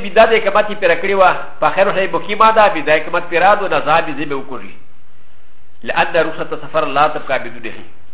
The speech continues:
یا سفر ولا رخصت ته چې یې کوي کنه، بې دا درې ورځې دو. آ بهر د سفر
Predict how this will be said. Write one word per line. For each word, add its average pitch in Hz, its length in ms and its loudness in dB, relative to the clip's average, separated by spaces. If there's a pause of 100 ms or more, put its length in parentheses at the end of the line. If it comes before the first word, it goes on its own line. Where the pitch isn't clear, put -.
(880)
یا - 80 -2
سفر 196 280 2
ولا 233 160 6
رخصت 208 280 0
ته 240 80 2
چې - 120 -2
یې 202 120 0
کوي 208 140 0
کنه، 254 180 2
بې 185 260 -4
دا 196 140 8 (420)
درې 165 200 2
ورځې 180 220 -2
دو. 147 120 0 (540)
آ - 100 6
بهر 175 340 4
د - 80 -4
سفر 180 220 0